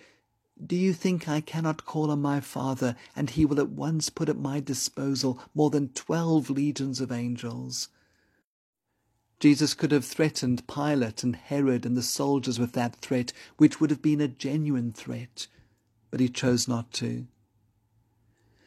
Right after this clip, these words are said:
So if that's what Jesus did not do, what did he do? Verse twenty-three, "Instead, he entrusted himself to him who judges justly."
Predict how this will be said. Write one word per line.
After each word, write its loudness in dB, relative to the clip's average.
So 4
if 2
that's 2
what 4
Jesus 4
did 0
not -4
do, 2
what -4
did 0
he 0
do? -4
Verse 4
twenty-three, -4
"Instead, 2
he 2
entrusted -2
himself -4
to 0
him 2
who 2
judges -2
justly." -4